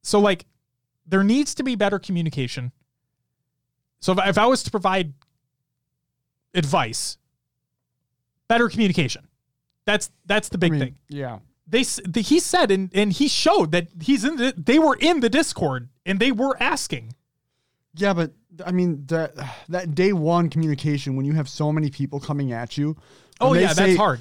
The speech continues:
Speaker 2: when they say, "We'll look, we can look into more specific situations when they arise," it sounds like he didn't ask after this specific situation arised.
Speaker 1: Well,
Speaker 2: So,
Speaker 1: it's
Speaker 2: you know, uh,
Speaker 1: based
Speaker 2: but
Speaker 1: off, based off that initial conversation with that moderator, it sounds like they did.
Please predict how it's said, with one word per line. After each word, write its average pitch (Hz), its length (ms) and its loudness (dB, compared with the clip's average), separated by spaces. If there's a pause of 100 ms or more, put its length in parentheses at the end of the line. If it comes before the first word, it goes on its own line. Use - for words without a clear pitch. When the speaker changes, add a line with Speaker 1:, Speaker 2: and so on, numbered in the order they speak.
(120)
Speaker 2:
when 170 120 4
they 196 140 4
say, 165 560 2
"We'll 156 280 2
look, 170 240 0
we 165 140 -2
can 160 160 0
look 165 160 0
into 151 160 0
more 143 220 0
specific 143 680 -6
situations 139 600 -4
when 139 80 -2
they 131 100 -2
arise," 131 480 -2 (220)
it 147 140 -4
sounds 214 240 0
like 175 100 0
he 156 100 0
didn't 196 280 2
ask 170 420 0 (160)
after 170 500 -2
this 151 280 0
specific 143 520 -4
situation 143 600 -4
arised. 127 480 -4 (1040)
Speaker 1:
Well, 226 140 4
Speaker 2:
So, 196 60 0
Speaker 1:
it's 202 260 0
Speaker 2:
you 160 120 0
know, 175 240 2 (200)
uh, - 40 -2
Speaker 1:
based 240 140 4
Speaker 2:
but 269 140 4
Speaker 1:
off, 208 400 0
based 220 260 0
off 208 140 0
that 170 160 0
initial 190 260 0
conversation 160 720 0
with 147 100 0
that 139 160 -2
moderator, 139 480 0
it 135 80 -8
sounds 165 180 -2
like 127 140 -4
they 113 80 -12
did. 170 320 -2